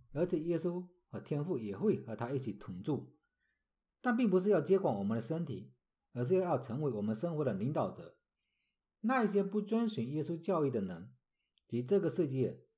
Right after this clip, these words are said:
就没有这个，正如这个世界所参与的工作所证明的那样。因此他们没有认识上帝。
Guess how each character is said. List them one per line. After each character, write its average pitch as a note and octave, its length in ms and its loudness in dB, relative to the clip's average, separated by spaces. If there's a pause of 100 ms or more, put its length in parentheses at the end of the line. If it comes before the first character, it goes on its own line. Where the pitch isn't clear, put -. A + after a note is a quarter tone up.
(320)
就 D#3+ 140 -2
没 A2+ 220 0
有 C#3 100 6
这 A#2+ 240 0
个， G2 280 -6 (420)
正 A3+ 160 4
如 C3+ 100 4
这 D#3 120 2
个 E3 100 2
世 E3+ 240 2
界 C3+ 380 0
所 - 400 -6
参 G3+ 300 -2
与 C3 100 0
的 G#2+ 100 -2
工 C#3+ 240 -2
作 A#2 300 -4
所 A2+ 160 -8
证 D#3+ 240 2
明 F#2 180 -4
的 G#2 200 -12
那 B2 180 -2
样。 G2+ 260 -6 (600)
因 B3+ 160 2
此 C#3+ 160 -2
他 D3 120 0
们 D#3 160 0
没 A2+ 180 2
有 B2 140 6
认 B2 220 2
识 G#2+ 140 -6
上 G#2+ 240 -2
帝。 G2+ 240 -8